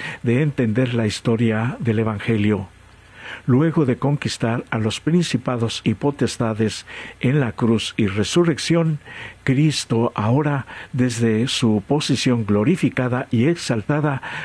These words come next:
calcula los resultados de esa victoria y recluta a sus seguidores para continuar en esta tierra combatiendo en la guerra cósmica, pero dirige sus mentes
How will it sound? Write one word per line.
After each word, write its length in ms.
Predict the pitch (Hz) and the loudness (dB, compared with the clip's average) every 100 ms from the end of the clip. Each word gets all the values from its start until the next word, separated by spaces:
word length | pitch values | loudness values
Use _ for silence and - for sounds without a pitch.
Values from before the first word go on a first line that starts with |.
| - | -4
calcula 560 | 147 135 - 165 160 139 | -2 -2 0 2 4 2
los 200 | 120 110 | 0 0
resultados 680 | 156 135 110 123 120 110 98 | 0 0 0 0 0 0 0
de 80 | |
esa 200 | 120 - | 0 0
victoria 680 | 101 92 - 131 127 123 104 - - - | -2 -2 0 2 2 0 -4 -10 -12 0
y 140 | 127 | 2
recluta 760 | 110 110 101 127 135 139 131 - | 2 0 0 0 0 0 -2 -2
a 160 | 135 107 | -4 -4
sus 300 | - 117 - | -4 -4 -2
seguidores 760 | 160 160 127 127 147 143 - - - - | 0 2 2 2 2 0 -2 -12 -10 -4
para 220 | 123 120 | -4 -2
continuar 680 | 156 160 143 120 123 127 - | -2 0 2 2 2 -2 -2
en 160 | 117 143 | 0 0
esta 260 | - 117 | 0 -4
tierra 480 | - 143 135 135 117 - - - | 0 0 0 -2 -4 -10 -12 -2
combatiendo 920 | 131 127 120 123 131 131 120 135 - | 0 0 -2 0 0 2 2 0 0
en 140 | 120 | 0
la 100 | 107 | 0
guerra 360 | 98 117 113 107 | 0 -2 -2 -4
cósmica, 680 | - 127 - 113 - 101 95 - - - | -2 -2 0 -2 0 -4 -4 -12 -18 -4
pero 300 | 117 101 101 | 0 2 2
dirige 400 | 101 101 139 135 | 2 2 2 -2
sus 320 | 120 113 95 | -2 -4 -2
mentes 560 | 107 160 151 151 143 | 0 0 0 0 -2